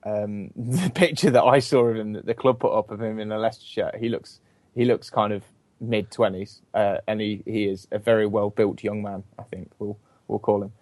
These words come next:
Uh, so I'm looking forward to seeing him in action if he can get in the team, although at the moment it's very difficult to see where those players fit in because,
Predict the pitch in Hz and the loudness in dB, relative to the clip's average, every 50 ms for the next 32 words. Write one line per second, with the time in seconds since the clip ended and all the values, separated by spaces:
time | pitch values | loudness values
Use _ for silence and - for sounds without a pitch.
0 | _ _ _ _ - - 110 110 107 98 - - - - 123 110 110 110 - - | _ _ _ _ 0 4 6 6 6 4 2 -2 2 6 6 6 8 6 6 4
1 | 117 117 120 120 117 - 110 - 113 104 - 113 - - 107 101 104 110 113 110 | 4 2 2 0 -2 -4 -2 -2 -2 -2 -2 -2 0 0 2 2 2 0 0 0
2 | 107 98 92 87 - - - 107 107 104 - - 104 - - 104 95 117 - 110 | -2 -2 -4 -6 -10 -10 -8 -6 -6 -4 -4 -4 -6 -6 -4 -2 0 0 2 2
3 | 107 101 98 - 139 131 120 104 104 107 110 110 110 104 - - _ _ - 123 | 0 -2 0 4 4 4 4 4 2 2 2 2 2 2 -2 -6 _ _ 2 2
4 | 127 135 135 147 160 160 131 120 113 98 - - 123 117 - - - 123 117 - | 2 4 6 6 6 6 4 2 -4 -6 -6 -4 -4 -4 -2 2 2 2 4 2
5 | 127 120 - - 123 113 - - - - 127 120 110 123 123 123 117 123 117 113 | 0 -2 -2 -2 -6 -6 -6 -4 -2 0 0 2 4 6 6 6 6 4 2 0
6 | - - - 120 117 110 110 - - 120 107 123 139 139 127 113 113 110 - 113 | 0 0 2 2 2 0 -2 -2 0 2 2 4 2 2 2 0 -2 0 2 0
7 | 110 107 - - | 0 0 -2 -10